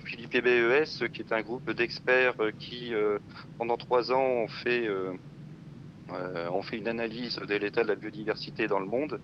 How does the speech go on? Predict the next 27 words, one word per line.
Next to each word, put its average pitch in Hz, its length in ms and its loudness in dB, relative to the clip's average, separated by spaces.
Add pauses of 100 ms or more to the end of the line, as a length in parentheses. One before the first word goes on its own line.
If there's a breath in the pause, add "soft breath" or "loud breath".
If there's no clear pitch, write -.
(760 loud breath)
ont 113 760 0
mis, 143 380 0
euh, 117 200 0
en 113 580 2
évidence, 135 720 2 (640)
euh, 107 580 4 (100)
différents 135 840 4
facteurs 135 520 2
majeurs 127 580 2
de 110 440 0
l'effondrement 113 640 0
du 110 100 -6
vivant. 101 320 -10 (240)
Hein, 104 180 -2
c'est 113 160 -4
le, 110 160 -2 (260)
l'effondrement 117 540 0
du 113 100 -6
vivant 117 300 2
est 123 60 2
vraiment 107 320 4
le 98 80 -2
terme 139 240 0
qui, 113 160 -10
qui - 260 -10
est - 40 2
ressorti - 460 -2